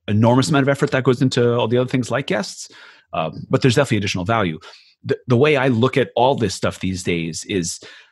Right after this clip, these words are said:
the opportunity that we missed at Cardhook and that I don't plan to miss in the future is that we don't have, we don't have a media muscle.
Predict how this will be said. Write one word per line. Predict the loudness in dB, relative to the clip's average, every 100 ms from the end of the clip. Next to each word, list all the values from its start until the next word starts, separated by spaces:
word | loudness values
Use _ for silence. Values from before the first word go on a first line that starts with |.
| _ _ _ _ _ _
the | -2 0
opportunity | 0 -2 -4 4 6 6 4 4
that | 4 0 0
we | 0 0 0
missed | 2 2 2 -4 -14 -20 _ -12
at | -10
Cardhook | -2 -2 -2 -10 -12 -6
and | -2
that | -2 -4 -8
I | -6 -4 -6 -2
don't | -2 -2 -6 -8
plan | -6 -4
to | -2
miss | -2 -2
in | -2
the | -6
future | -2 -2 0 -4 -6 -12 -20 -20 -8
is | -2
that | 0
we | 0
don't | 0 2 2 0
have, | -10 -4 -2 -2 -4 -8 -16 _ _ _ -2
we | 2
don't | 4
have | 2 2
a |
media | 2 4 4 4 2
muscle. | 0 0 -2 -8 -14